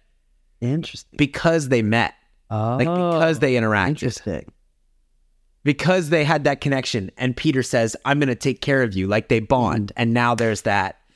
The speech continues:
Speaker 2: now there's that spider legacy connection.
Speaker 1: That's cool.
Speaker 2: Because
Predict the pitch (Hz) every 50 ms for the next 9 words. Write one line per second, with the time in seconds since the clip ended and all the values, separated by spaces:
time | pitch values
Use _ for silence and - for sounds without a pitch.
0 | _ _ _ _ - 127 131 127 131 123 123 117 110 - 131 117 110 - - -
1 | - 143 131 127 123 123 117 113 113 113 113 120 113 - - 120 110 101 95 95
2 | 95 92 92 87 - - 113 107 101 90 - - - 85 67 - _ _ _ _
3 | _ _ _ _ _ _ _ _ _ _ _ _ 117 117 113 - - - - 117
4 | 120 - - - 202 - 208 196 156